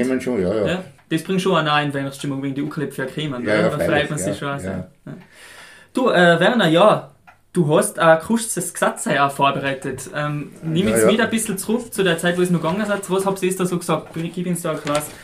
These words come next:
Speaker 2: Beispiel zum Abschluss noch für unsere Zuhörerinnen und Zuhörer.
Speaker 1: Ja, da haben wir zwischen die Lieder haben wir immer so ein bisschen Satz gemacht. Zum Beispiel, „Wie anders ist die Welt jetzt geworden? So stark und ohne Hast.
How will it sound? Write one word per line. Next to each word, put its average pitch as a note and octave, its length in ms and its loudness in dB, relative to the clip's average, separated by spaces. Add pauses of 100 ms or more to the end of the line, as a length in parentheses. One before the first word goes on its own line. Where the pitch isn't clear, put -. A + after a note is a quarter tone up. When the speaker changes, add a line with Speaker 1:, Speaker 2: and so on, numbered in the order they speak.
(120)
Speaker 2:
Beispiel F3 440 2 (260)
zum F#3 160 6
Abschluss F3 400 2
noch E3+ 160 2
für E3+ 60 -2
unsere D#3+ 240 -2
Zuhörerinnen C#3+ 580 -2
und C3 100 -8
Zuhörer. B2+ 300 -8 (540)
Speaker 1:
Ja, B2+ 200 2
da G2 120 0
haben G2+ 80 -2
wir A2 100 -4
zwischen C3 320 -6
die A#2 80 -6
Lieder C3+ 300 6
haben C3 100 -2
wir B2 100 0
immer A#2 140 -2
so C3 140 -6
ein A#2 40 -4
bisschen C3 220 -6
Satz - 300 -4
gemacht. F2+ 500 -2 (480)
Zum B2 180 -2
Beispiel, D3 500 2 (720)
„Wie C#3 120 4
anders F3 340 6
ist F3+ 160 2
die F3+ 120 6
Welt D3 200 4
jetzt - 300 -2
geworden? F2 300 0 (520)
So F2+ 160 -8
stark - 440 0 (580)
und F2 180 -10
ohne A2+ 220 2
Hast. - 400 0